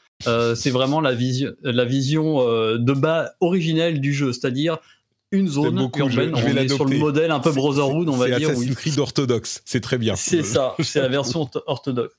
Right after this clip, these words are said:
Speaker 1: Euh, en fait, euh, moi, j'ai vu, euh, bon, je, j'ai un, j'ai un kink sur ce jeu qui est presque gênant maintenant, mais j'ai, j'y ai vu énormément,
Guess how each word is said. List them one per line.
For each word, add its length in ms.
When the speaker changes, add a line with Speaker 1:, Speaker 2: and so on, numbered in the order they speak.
Speaker 1:
Euh, 400
en 100
fait, 220
euh, 240
moi, 320
j'ai 140
vu, 380
euh, 280
bon, 220
je, 200
j'ai 140
un, 300
j'ai 140
un 120
kink 300
sur 160
ce 120
jeu 340
qui 140
est 60
presque 420
gênant 240
maintenant, 340
mais 140
j'ai, 260
j'y 300
ai 40
vu 240
énormément, 800